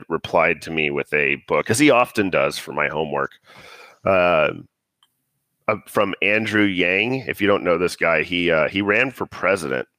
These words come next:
actually, in twenty twenty. Uh, he ran for the Democratic nomination,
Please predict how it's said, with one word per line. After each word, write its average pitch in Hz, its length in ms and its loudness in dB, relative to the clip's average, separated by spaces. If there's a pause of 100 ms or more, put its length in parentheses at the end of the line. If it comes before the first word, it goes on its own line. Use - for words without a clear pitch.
(100)
actually, 76 440 -4
in 73 100 -8
twenty 82 340 -6
twenty. 65 480 -6 (580)
Uh, 67 420 0 (180)
he 90 140 -2
ran 104 180 2
for 90 240 -2
the 78 280 -2
Democratic 87 640 0
nomination, 71 680 -2